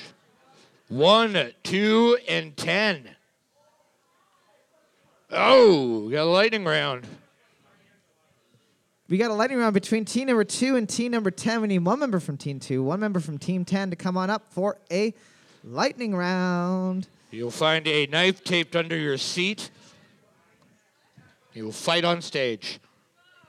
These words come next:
Speaker 1: All right. Do you know how this works, man? This is how it works. He's gonna ask a question.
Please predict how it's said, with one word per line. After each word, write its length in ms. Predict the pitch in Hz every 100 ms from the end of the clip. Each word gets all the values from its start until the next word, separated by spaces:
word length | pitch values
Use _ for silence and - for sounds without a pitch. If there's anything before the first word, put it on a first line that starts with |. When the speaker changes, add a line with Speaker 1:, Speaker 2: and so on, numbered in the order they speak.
| _ _ _ _ _ - _ _ _ _ _ _ _ _ _ _ _ _ _ _ _ _ - _ _ _ _ _ _ _ -
Speaker 1:
All 60 |
right. 300 | 165 170 156 - _ - - _ _ _ _ - _ _
Do 80 | 156
you 60 | 165
know 60 |
how 100 | 180
this 180 | 190 165
works, 320 | 202 202 -
man? 360 | 185 196 196 180
This 160 | 165 170
is 20 |
how 180 | 180 170
it 20 |
works. 300 | 160 156 139
He's 140 | 165 165
gonna 160 | 180
ask 280 | 180 185 -
a 60 | 156
question. 640 | - 190 185 214 202 214